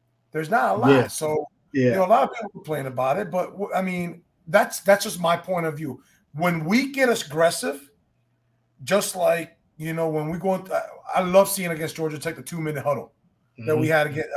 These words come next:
Speaker 1: uh, uh, towards the end of the half. It
Speaker 2: Yeah.
Speaker 1: was gone, gone, gone. When
Speaker 2: Yeah.
Speaker 1: we get aggressive, we play better. When we sit back and wait, we play worse.
Speaker 2: We get burned. Yeah, I think, I think he blitzes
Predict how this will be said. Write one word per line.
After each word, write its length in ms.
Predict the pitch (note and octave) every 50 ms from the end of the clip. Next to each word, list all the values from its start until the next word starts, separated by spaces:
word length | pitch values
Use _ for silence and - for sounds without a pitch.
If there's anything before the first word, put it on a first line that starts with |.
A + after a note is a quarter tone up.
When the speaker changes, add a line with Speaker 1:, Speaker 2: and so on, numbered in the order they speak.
| C#3+ -
Speaker 1:
uh, 40 | - D#3
uh, 220 | D3 C#3+ C#3 D3 C#3+ - _ _ _ _
towards 220 | C#3+ E3 E3 D3+
the 60 | C3+ D3+
end 80 | D3
of 60 | C#3+
the 80 | C3+ B2
half. 240 | A#2+ B2+ - - - _ _ _ _ _ _ _ _ -
It 60 | G#3
Speaker 2:
Yeah. 60 | G3+
Speaker 1:
was 140 | G3 F#3 - -
gone, 340 | - - - D3 E3 E3+
gone, 140 | D#3+ D#3 D#3+
gone. 240 | D#3+ G3 F3+ C#3+ - - _ _ _ _ _ _
When 200 | - D#3+ E3 D#3
Speaker 2:
Yeah. 60 | D3+
Speaker 1:
we 160 | F3+ A#3 C4 -
get 200 | - A3+ A3 G#3+
aggressive, 520 | G3+ - - G3 G3 F#3 - - D3 B2+
we 180 | C#3+ D#3+ F3 E3
play 280 | - - D#3 D#3 D#3 D3
better. 420 | C3 A#2+ B2+ A2 G2+ - - - _ _ _ _ _
When 220 | - C#3 C#3 C#3 C3+
we 160 | D#3+ G3+ G#3
sit 380 | - - - G#3+ F#3+ - -
back 320 | - E3+ F3+ G#3+ C#4 C#4 -
and 160 | G3+ G#3 G3+
wait, 360 | A3 C4 F4 F#4 - - - - _ _ _ _ _ _ _ _ _ _ _
we 120 | C#3+ C#3+ C#3+
play 300 | - - D#3 D3+ C#3+ C#3
worse. 300 | B2+ A#2+ A#2 A2 - -
Speaker 2:
We 180 | G#2+ - B2
get 120 | A#2 G#2 G2
burned. 260 | A2+ G#2+ G#2 G2 - - - _
Yeah, 200 | C3 C3+ - A#3+
I 40 | A3
think, 300 | - - A3 G3+ F#3 -
I 200 | E3 F#3 G3 -
think 220 | - A#3 A3+ A3 -
he 180 | - G3 E3
blitzes 680 | C3 B2+ C#3 C3+ E3 - F3+ - D#3 D3+ D3 C#3 B2+